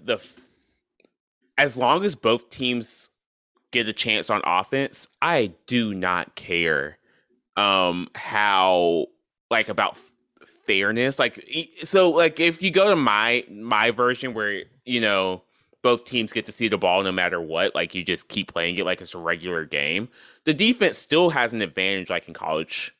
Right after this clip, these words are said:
in college sports. Um, and the advantage would be, in, in college sports, I think it's hovers around between sixty and sixty-five percent,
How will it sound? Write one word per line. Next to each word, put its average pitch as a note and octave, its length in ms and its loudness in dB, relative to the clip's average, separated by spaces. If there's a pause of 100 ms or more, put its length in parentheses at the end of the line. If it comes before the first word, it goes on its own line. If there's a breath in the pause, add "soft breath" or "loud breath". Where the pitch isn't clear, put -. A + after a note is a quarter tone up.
(300)
in G2+ 80 -4
college F#2 280 0
sports. - 720 -2 (600 soft breath)
Um, G#2+ 500 2
and A2+ 160 0
the A#2 120 2
advantage A2+ 360 0
would G2+ 140 -6
be, F#2+ 440 -2 (320)
in, D3+ 160 4
in C#3 200 0
college B2+ 360 2
sports, A2+ 340 -4
I G#2 80 -2
think A#2 240 -6
it's - 280 -10 (320)
hovers D#3 480 4
around A2 480 2
between A#2+ 300 -4
sixty A2 440 -2
and F#2+ 80 -2
sixty-five F#2 520 -2
percent, E2+ 460 -6